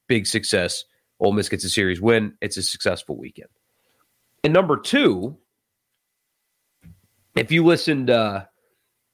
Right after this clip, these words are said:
if you listened to our radio show on Thursday or Friday, I said the same thing twice, and so I'll say it a third time to you. Ole Miss had starting pitching problems all season long.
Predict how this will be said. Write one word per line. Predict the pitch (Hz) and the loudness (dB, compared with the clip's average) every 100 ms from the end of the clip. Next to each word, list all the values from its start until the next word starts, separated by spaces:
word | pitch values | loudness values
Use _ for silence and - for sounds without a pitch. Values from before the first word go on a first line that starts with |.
| _ _ - | _ _ -10
if | 107 | -2
you | 107 | 2
listened | 170 - 156 | 2 2 -2
to | 123 | -2
our | 107 | 0
radio | 104 101 101 101 | 0 -2 -4 -4
show | - 110 | 0 2
on | 107 101 | 2 0
Thursday | 113 101 107 | 0 2 0
or | 101 | 0
Friday, | - 135 127 104 | 2 2 2 0
I | 107 | -4
said | 117 104 | -8 -10
the | 98 | -6
same | 117 104 | -4 -4
thing | 104 98 | -4 -6
twice, | - 156 151 120 - | -2 2 2 2 -4
and | 110 | -10
so | 117 | -4
I'll | 104 | -4
say | - 110 | -2 -4
it | 101 | -2
a | |
third | 127 123 120 | 0 0 0
time | 104 95 | -2 -2
to | |
you. | 95 113 78 - _ _ _ _ _ _ _ _ | 0 0 0 -8 _ _ _ _ _ _ _ _
Ole | 175 247 | 2 4
Miss | 311 | 2
had | 185 156 | 0 0
starting | 170 156 143 | 2 2 2
pitching | 120 147 139 | -2 -2 -2
problems | 139 127 123 104 | 0 0 0 -2
all | 107 104 | 0 0
season | - 101 85 67 | -2 -6 -6 -10
long. | 60 - | -14 -18